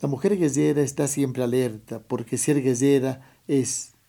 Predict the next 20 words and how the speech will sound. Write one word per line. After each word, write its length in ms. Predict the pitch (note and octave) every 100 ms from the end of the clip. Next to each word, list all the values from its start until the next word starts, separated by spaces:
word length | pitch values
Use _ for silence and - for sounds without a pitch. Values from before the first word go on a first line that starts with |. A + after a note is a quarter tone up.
| _ -
una 240 | C#3+ C3
actitud 680 | A#2+ - - A#2 - C3 A2
ante 220 | G#2+ G#2
la 120 | A2+
vida. 400 | A2 A#2 B2+ F#2 _ _ _ _ _ _ _ - _ _ -
Ten 200 | E3+ F#3
la 60 |
apariencia 600 | F3+ C#3 D3+ D#3+ D3+ -
adecuada 600 | C3 B2+ B2+ C#3 D3 D#3
para 180 | D3 C3
cada 220 | C3 B2+
circunstancia. 1000 | A2+ A#2+ - A#2 A2+ - A#2+ A2 G#2 - - _ _ _ - _
Deslumbra 720 | C3+ C3 C3+ D3+ F3+ E3+ F3+
cuando 400 | F3+ C#3 C3 C3
toca 320 | C3 D#3 D#3
llamar 380 | C#3+ C3 C#3 C#3+
la 60 | C3+
atención. 640 | C3+ B2+ A2 - C3 G#2+ G2 _ _ _ _ _ _ _ _ -
Pasa 260 | E3+ -
desapercibida 1120 | D#3+ D3 D3+ D3 B2+ - C#3 E3+ D#3 B2+ A2+